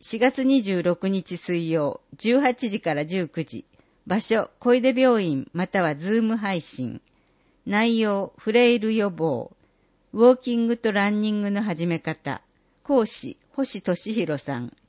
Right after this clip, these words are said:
エンジョイスポーツクラブ魚沼。定員、先着四十人。締め切り、四月二十日木曜。申し込み問い合わせ、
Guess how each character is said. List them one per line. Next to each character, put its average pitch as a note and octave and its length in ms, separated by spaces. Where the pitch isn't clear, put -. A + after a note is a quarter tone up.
エ G#3 100
ン A#3 140
ジ B3+ 100
ョ A#3+ 60
イ B3 80
ス - 100
ポ A3 200
ー A3 40
ツ - 140
ク A3 100
ラ F#3+ 160
ブ C3 160
魚 D#3 240
沼。 C3+ 380
定 A#3+ 260
員、 A3 360
先 A#3 320
着 A3 280
四 G3+ 300
十 G3 220
人。 C3 340
締 - 180
め G#3+ 140
切 G3+ 180
り、 F3+ 200
四 - 180
月 A#3 240
二 B3 140
十 - 160
日 - 260
木 F3 320
曜。 D#3+ 380
申 B3+ 220
し - 160
込 A#3+ 100
み A#3 160
問 G#3+ 240
い G3+ 80
合 G3+ 60
わ G3 120
せ、 - 340